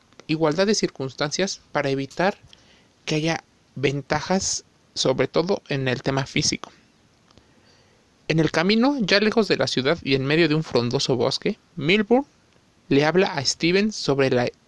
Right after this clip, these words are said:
historias que circulan acerca de este misterioso personaje, que frente a las enormes puertas de hierro del Palacio de Brocas se aparece de repente, como salido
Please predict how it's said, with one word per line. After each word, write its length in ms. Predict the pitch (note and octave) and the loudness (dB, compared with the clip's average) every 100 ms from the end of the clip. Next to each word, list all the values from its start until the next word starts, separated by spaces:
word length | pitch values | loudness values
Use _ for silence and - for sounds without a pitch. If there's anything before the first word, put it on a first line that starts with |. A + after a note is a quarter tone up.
| - - | -20 -10
historias 420 | - F3+ F#3+ G3+ | -4 0 0 0
que 80 | - | 0
circulan 520 | C#3+ C3+ A3+ G3+ D#3+ | 0 0 0 0 0
acerca 380 | C#3 - - D#3+ | 0 0 0 0
de 60 | |
este 880 | E3 - G3 F#3 F#3 F3 D#3+ C#3 B2+ | -2 0 2 4 4 4 4 2 0
misterioso 680 | B2 B2+ E3+ A3+ C#4 D4 A#3+ | -2 -4 -4 0 2 2 0
personaje, 500 | D3+ - C#3+ C#3 - - - - - - - - - - _ _ _ | 0 -2 -2 -4 -6 -12 -16 -16 -16 -20 -20 -20 -20 -20 _ _ _
que 360 | D#3+ D#3 D3 D3 | 4 6 6 4
frente 360 | D3+ D3 C#3+ D3 | 2 0 0 0
a 60 | |
las 180 | C#3+ - | 0 -2
enormes 380 | D3 F#3+ G#3 - | 0 0 0 0
puertas 420 | - F#3 - F#3+ | 2 2 2 -2
de 140 | B2+ | 0
hierro 320 | B2 D3 E3 C#3+ | 2 4 4 2
del 160 | A#2+ | 0
Palacio 460 | - A#2+ A#2+ - C#3+ | 0 0 0 0 0
de 100 | A#2+ | 2
Brocas 580 | B2 A#2+ - A#3 - - _ | 2 2 0 -4 -6 -12 _
se 140 | - | -6
aparece 420 | C3 B2+ C3 - D#3+ | -4 -2 -4 -2 -2
de 100 | B2+ | -2
repente, 540 | B2 - D3+ D#3 C3+ | -4 -4 -4 -4 -4
como 320 | - C3+ C#3+ | -2 -2 0
salido 720 | - C#3 C#3+ E3+ A#3 C4 D4+ | 0 0 0 4 6 6 2